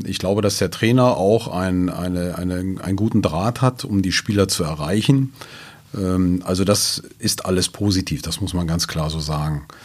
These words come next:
Äh, Fakt ist aber auch, dass wir einfach, wenn wir die Historie betrachten,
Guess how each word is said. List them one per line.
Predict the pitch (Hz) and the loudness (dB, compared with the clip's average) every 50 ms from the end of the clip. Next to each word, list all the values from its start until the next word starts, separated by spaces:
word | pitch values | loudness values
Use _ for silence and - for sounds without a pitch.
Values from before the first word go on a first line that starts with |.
| - - - - - - - - - | -20 -18 -18 -20 -20 -20 -20 -16 -10
Äh, | 95 90 90 92 | -8 -6 -6 -6
Fakt | - - 131 - - | -2 -2 -2 0 0
ist | 123 104 | 2 2
aber | 110 107 98 92 80 | 4 4 4 4 4
auch, | 85 104 127 131 - | 4 4 4 4 2
dass | - - - - - - | 2 0 2 2 2 0
wir | - 101 104 104 104 101 101 95 95 92 | 2 4 4 6 6 6 4 2 2 0
einfach, | - 98 98 - 95 - | -4 -4 -2 -2 0 2
wenn | 104 98 92 | 2 2 2
wir | 98 92 | 2 0
die | 85 90 87 85 85 82 | 0 -2 0 0 0 -2
Historie | 82 90 85 - - - 110 120 127 120 110 | -2 -2 -4 -2 -2 -2 2 4 4 4 4
betrachten, | 104 113 110 - - 113 117 - - - 117 110 110 104 | 2 0 -2 2 2 2 2 2 0 2 2 2 2 0